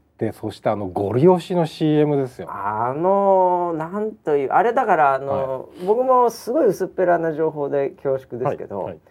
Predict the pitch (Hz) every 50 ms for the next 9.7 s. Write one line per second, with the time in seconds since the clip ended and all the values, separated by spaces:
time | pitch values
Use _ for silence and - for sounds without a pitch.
0 | _ _ _ _ _ - - 180 214 208 202 202 190 180 180 - 180 180 180 -
1 | 247 262 262 262 254 254 - - 247 240 240 214 170 123 98 - 147 - - -
2 | - 151 151 156 160 160 156 143 156 156 151 147 147 151 151 - 139 131 127 -
3 | 131 127 127 127 127 123 - - 85 80 82 - 95 87 - 113 90 - - _
4 | _ _ _ _ _ - 202 233 262 254 - - 214 196 185 208 208 - - 202
5 | 185 170 156 135 131 139 135 98 - - - _ - 92 85 78 _ - 123 123
6 | 127 127 120 120 117 117 113 113 110 107 104 101 98 98 92 90 - - 147 147
7 | 151 147 151 151 151 - 110 - - - - - - - - - 90 82 80 80
8 | 78 76 - - - - - - - - - - - - - - - - - 1077
9 | 1077 1077 - 1077 - _ - - - _ _ - - -